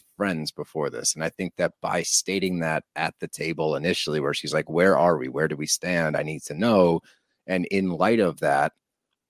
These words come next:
I wanna be honest with you, since we are going to move forward in a friendship, I reached out to Raquel."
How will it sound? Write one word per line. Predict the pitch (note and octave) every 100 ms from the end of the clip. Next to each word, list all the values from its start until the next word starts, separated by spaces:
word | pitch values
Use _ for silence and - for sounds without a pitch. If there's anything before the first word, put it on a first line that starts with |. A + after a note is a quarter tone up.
| -
I | F2+
wanna | F2 E2
be | D#2+ -
honest | C#3+ C3+ A2+ -
with | E2 D#2+
you, | D#2+
since | - D#2+ -
we | F2+
are | A#2+ A#2
going | F#2+ E2+
to | -
move | D#2 D2+
forward | - D2+ C#2+
in |
a | D#2
friendship, | B2+ B2 - A2
I | - F2+
reached | F2 E2 -
out | D2+ D2+
to | - D2+ D2+ C2+
Raquel." | C#2 D2+ A2 G2+ D#2+ D2